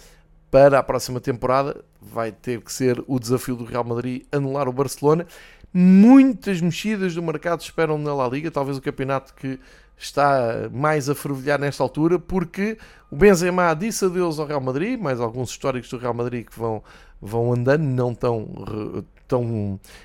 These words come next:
eh, impactantes na equipa, e o Barcelona prepara-se para abrir portas a Messi. Eh, portanto, vamos ver se, eh, a Liga... a La Liga ganha novamente uma projeção internacional que tem vindo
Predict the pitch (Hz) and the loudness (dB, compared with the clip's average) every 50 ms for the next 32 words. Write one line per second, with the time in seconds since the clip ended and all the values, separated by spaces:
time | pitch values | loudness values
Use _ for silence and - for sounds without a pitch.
0 | _ _ - 110 107 104 104 104 104 - 139 127 - - 139 - - - - 143 | _ _ -14 -8 -6 -4 -4 -4 -4 -2 -2 -2 4 4 4 4 4 -2 4 4
1 | 135 131 120 - 123 120 123 135 139 - - 170 180 170 196 185 - - - - | 4 4 4 -2 -4 -4 -2 -2 -2 -2 -2 -4 -2 -2 -4 -6 -6 -14 -20 -20
2 | _ - 233 247 254 269 247 - - 247 254 277 - 262 247 - 240 220 233 262 | _ -4 -2 0 2 2 0 2 0 0 0 2 4 4 2 4 0 -2 -2 -4
3 | 226 - - 220 208 214 202 190 214 208 156 - 180 196 202 196 214 208 196 220 | -8 -8 -6 -2 -2 -2 -2 -2 -4 -6 -4 0 0 0 0 2 0 0 2 2
4 | 233 220 196 185 185 180 - - 117 104 - - - - - - _ _ _ - | 2 4 4 4 2 2 0 -6 -8 -8 -8 -14 -20 -20 -20 -20 _ _ _ -8
5 | 104 110 113 104 - 135 131 - 160 165 170 160 165 180 180 180 160 143 156 147 | -4 -4 -4 -4 -4 -6 -2 -2 -2 -4 -4 -6 -6 -4 -2 -2 -2 -2 -2 -2
6 | 135 160 170 185 196 202 208 202 202 - - - _ _ _ - - - - 175 | 2 4 6 6 6 4 2 -2 -8 -10 -20 -20 _ _ _ -14 -12 -10 -8 -6
7 | 180 190 196 196 202 208 208 - - - 160 156 151 147 143 139 135 135 135 - | -4 -2 -2 -2 -4 -4 -8 -8 -8 -6 -6 -4 -2 -2 -2 -2 -4 -4 -4 -4
8 | 139 143 165 160 151 143 151 156 151 147 143 139 - - - - - - - - | -2 -2 -2 -2 -2 -2 0 2 2 2 2 0 -4 -12 -20 -20 -20 -20 -20 -12
9 | - 135 147 170 170 175 202 208 196 185 185 208 196 190 190 190 190 180 180 180 | -2 2 4 4 4 4 2 0 0 0 0 2 2 2 4 4 4 4 4 4
10 | 180 190 190 190 185 185 180 156 - 175 165 175 156 - 180 170 160 165 170 165 | 4 2 2 2 0 0 2 2 0 -2 0 -2 -2 -2 -2 -2 -2 -2 -4 -4
11 | - - 147 165 185 175 - - 185 180 165 151 131 151 180 190 185 170 | -4 -2 -2 -2 -2 -2 -2 0 2 4 4 4 2 2 2 2 2 2